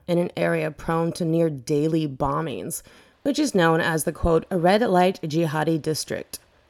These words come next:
Lee has worked to help girls trapped in child brothels that are used for, as fodder for radicalized insurgent bombings, while raising awareness of their plight. Lee also helped spearhead an anti-money laundering initiative dedicated to freezing the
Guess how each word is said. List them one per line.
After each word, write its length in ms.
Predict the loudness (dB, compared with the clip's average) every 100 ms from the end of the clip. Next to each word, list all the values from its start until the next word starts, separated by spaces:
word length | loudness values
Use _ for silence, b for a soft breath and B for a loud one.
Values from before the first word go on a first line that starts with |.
| _
Lee 140 | -2
has 140 | -2 0
worked 260 | 0 0 -2
to 60 |
help 240 | -2 -4 4
girls 320 | 6 6 4
trapped 360 | 2 2 2
in 80 | -4
child 440 | -6 -4 0 2 4
brothels 540 | 4 4 2 0 2
that 100 | 2
are 80 | 4
used 360 | 4 2 2
for, 100 | -2
as 260 | 0 0 0
fodder 500 | -2 0 2 2 0
for 160 | 0 0
radicalized 760 | 2 2 2 4 4 4 0
insurgent 680 | -2 -4 -2 -2 -2 -6 -4
bombings, 600 | 0 0 0 -4 -10 -12 b b _
while 180 | 2 6
raising 300 | 4 4 2
awareness 520 | 4 4 4 2 2
of 260 | 0 0
their 140 | 0 -2
plight. 440 | -2 -4 -4 -6 -12 b b b b -2
Lee 160 | 0
also 420 | 0 0 0 2 4
helped 340 | 4 2 -2
spearhead 600 | -4 2 4 4 2 0
an 140 | -2 -4
anti-money 720 | 0 0 2 4 4 4 4
laundering 440 | 2 2 2 2 0
initiative 640 | 2 2 2 -2 -4 -4 0
dedicated 580 | 2 2 0 -2 -4 -6
to 120 | -8
freezing 360 | 0 2 4
the 140 | 4